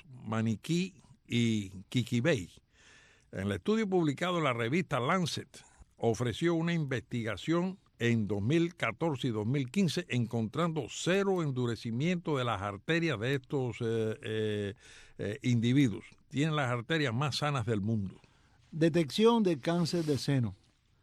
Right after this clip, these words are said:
Speaker 2: Estudiantes mexicanos de Prepatec diseñaron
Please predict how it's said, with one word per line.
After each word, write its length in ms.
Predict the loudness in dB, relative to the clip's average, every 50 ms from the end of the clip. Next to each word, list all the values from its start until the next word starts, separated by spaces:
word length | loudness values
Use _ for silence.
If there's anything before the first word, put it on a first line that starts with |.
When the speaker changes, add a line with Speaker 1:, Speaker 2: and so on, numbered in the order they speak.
| _ _ _ _ _ _ _
Speaker 2:
Estudiantes 480 | -10 -6 0 2 2 4 4 2 2 2
mexicanos 800 | 2 4 4 4 2 0 0 0 0 2 2 2 2 0 -2 -2
de 120 | -4 -6
Prepatec 640 | -4 -4 -4 -4 -4 -6 -4 -2 -4 -4 -4 _ -20 _ _ _ _ _ _ -4
diseñaron 760 | -4 -2 0 0 0 2 2 2 2 2 0 0 -2 -4